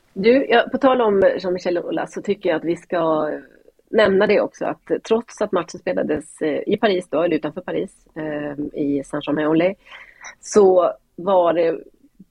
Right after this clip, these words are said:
en klubbpresident på plats och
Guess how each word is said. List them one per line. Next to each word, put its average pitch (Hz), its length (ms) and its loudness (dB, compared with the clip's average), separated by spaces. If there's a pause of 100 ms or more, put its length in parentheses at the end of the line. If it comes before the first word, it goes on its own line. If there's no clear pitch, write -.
(220)
en 196 360 0 (460)
klubbpresident 165 600 -6
på - 60 -20
plats - 500 -8
och - 200 -10